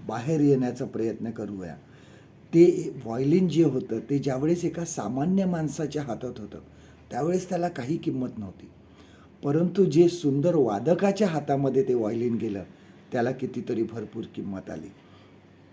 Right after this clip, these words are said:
ह्याच आपले जीवन जे आहे, हे आपल्याला येशूच्या हातामध्ये द्यायचं आहे. येशूच्या हातामध्ये ज्यावेळेस देईल, त्यावेळेस आमच्या जीवनामध्ये बदल घडून येईल.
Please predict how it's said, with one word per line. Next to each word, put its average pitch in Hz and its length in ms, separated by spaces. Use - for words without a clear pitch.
ह्याच 151 380
आपले 120 320
जीवन 123 440
जे 123 160
आहे, 104 320
हे 143 100
आपल्याला 117 460
येशूच्या 113 640
हातामध्ये 104 640
द्यायचं 76 360
आहे. - 160
येशूच्या 151 500
हातामध्ये 127 580
ज्यावेळेस 110 460
देईल, 101 400
त्यावेळेस 120 400
आमच्या 110 280
जीवनामध्ये 104 800
बदल 139 600
घडून 131 380
येईल. 110 260